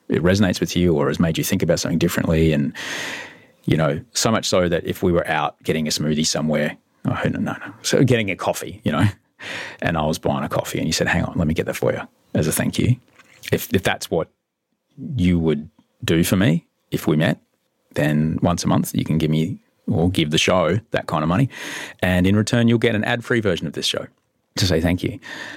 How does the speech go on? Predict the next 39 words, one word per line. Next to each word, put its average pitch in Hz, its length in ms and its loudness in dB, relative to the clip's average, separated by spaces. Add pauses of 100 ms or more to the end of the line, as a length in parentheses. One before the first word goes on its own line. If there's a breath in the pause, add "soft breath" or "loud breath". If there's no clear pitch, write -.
(220 loud breath)
Uh, 69 200 0
Patreon 90 420 0
dot 80 160 2
com 76 220 0
slash 76 320 0
Osher - 400 0 (220)
is - 120 -4
where 80 100 4
we 76 120 2
are. 73 280 -2 (220)
And 76 160 0
it, - 100 -4 (140)
uh, 73 160 0
helps - 300 -2
us - 80 -6
keep - 160 -2
the 73 80 0
lights 71 260 0
on - 100 -4
here 82 440 -4
at - 180 -2
Better 78 160 -2
Than 73 100 0
Yesterday - 380 -2
headquarters. - 540 -2 (240)
And, - 280 -8
um, 80 460 -6 (200)
yeah, 107 260 4 (160)
thank 92 260 0
you 87 140 4
so 90 200 2
very 98 120 4
much. 107 180 0
Video 113 300 4
podcasts 95 480 -2
coming 87 200 0
very, 80 220 -2
very 78 140 0
soon - 300 -2